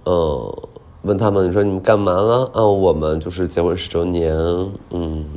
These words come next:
然后说，哎，姜思达，你五二零干嘛了？我说，嗯，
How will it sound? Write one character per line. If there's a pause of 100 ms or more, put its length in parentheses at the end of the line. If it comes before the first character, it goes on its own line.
(600)
然
后
说，
哎，
姜
思
达，
你
五
二
零
干
嘛
了？
我
说，
嗯，